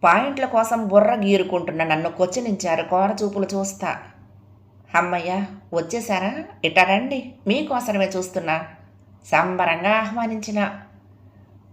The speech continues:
"మనం కూడా ఇవాళ ఒక కొత్త గృహ రాజ్యాంగం రాసుకుందామండి. నాకు తోచిన కొన్ని పాయింట్లు రాశాను.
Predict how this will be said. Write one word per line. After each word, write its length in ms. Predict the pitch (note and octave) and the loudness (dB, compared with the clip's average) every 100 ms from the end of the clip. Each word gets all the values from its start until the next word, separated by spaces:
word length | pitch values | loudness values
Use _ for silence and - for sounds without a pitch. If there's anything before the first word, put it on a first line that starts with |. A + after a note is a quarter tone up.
| - | -2
"మనం 320 | D#3+ F#3+ G#3+ | 2 2 0
కూడా 340 | F3+ F3 F#3 | 0 0 2
ఇవాళ 380 | G3 E3+ E3 E3 | 2 0 0 2
ఒక 280 | E3 E3 D#3+ | 2 -2 0
కొత్త 280 | F#3+ G3 A3+ | 0 0 -2
గృహ 320 | G#3 D4 C#4 | 2 0 2
రాజ్యాంగం 560 | B3 F#3+ F3+ F3+ F3+ F3 | 0 -2 -2 -2 0 0
రాసుకుందామండి. 1040 | E3+ E3+ - E3+ E3+ E3+ E3 E3+ D#3+ E3+ - - - - | 0 -2 -8 -4 -4 -4 -6 -6 -6 -8 -16 -20 -20 -2
నాకు 220 | F#3 F#3+ | 0 0
తోచిన 320 | G3+ C4+ C4+ | -2 -2 -4
కొన్ని 220 | A3+ F#3 F#3 | 0 2 2
పాయింట్లు 460 | G3+ A#3 B3 G#3+ | 0 -2 -2 2
రాశాను. 520 | F#3+ F3 F3+ F3 E3+ | 2 2 -2 -6 -6